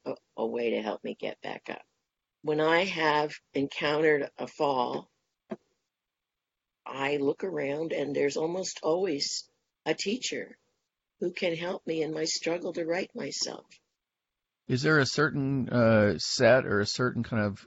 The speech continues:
Speaker 2: gift quality you look for in a teacher?
Speaker 1: Mm,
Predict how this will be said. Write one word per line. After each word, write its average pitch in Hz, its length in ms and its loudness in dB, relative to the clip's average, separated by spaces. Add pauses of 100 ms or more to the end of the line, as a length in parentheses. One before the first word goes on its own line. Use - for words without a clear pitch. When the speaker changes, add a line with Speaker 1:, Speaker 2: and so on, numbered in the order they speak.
Speaker 2:
gift 101 340 -2
quality 110 460 2
you 101 140 0
look 98 200 -4
for 107 240 0
in 110 60 2
a 90 80 -2
teacher? 107 420 -6 (2250)
Speaker 1:
Mm, 151 680 2